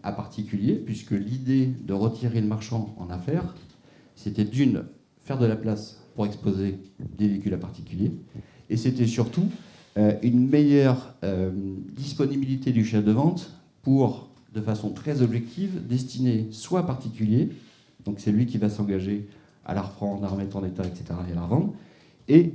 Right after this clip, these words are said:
s'il destine un véhicule à marchand, elle vient dans l'organisation et c'est plus son problème. Donc cent pour cent de son temps est occupé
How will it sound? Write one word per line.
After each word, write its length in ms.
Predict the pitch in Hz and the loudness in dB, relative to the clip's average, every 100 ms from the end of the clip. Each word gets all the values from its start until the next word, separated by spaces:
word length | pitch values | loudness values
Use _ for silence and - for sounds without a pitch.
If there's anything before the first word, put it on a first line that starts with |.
| - | -8
s'il 360 | - - 160 | -10 0 2
destine 280 | 123 117 117 | 2 2 2
un 80 | 101 | 2
véhicule 320 | 107 - 110 | 2 0 -2
à 40 | |
marchand, 360 | 92 92 127 - - - _ | -2 -2 -4 -4 -8 -20 _
elle 100 | 92 | -6
vient 160 | 87 135 | 2 2
dans 120 | 127 | 4
l'organisation 580 | 117 104 98 85 156 139 | 4 2 0 0 -2 -2
et 60 | 107 | -4
c'est 160 | 107 | -2
plus 120 | 120 131 | -2 -2
son 120 | 127 | -4
problème. 320 | - 90 87 - | -4 -4 -4 -2
Donc 240 | 104 107 - | 0 0 -2
cent 180 | - 160 | 0 2
pour 160 | 147 | 0
cent 140 | - 139 | -2 -2
de 80 | |
son 160 | 131 120 | 0 0
temps 320 | 143 165 208 - | 0 0 0 -2
est 160 | 120 | 2
occupé 460 | 127 120 117 135 | 2 0 -4 -4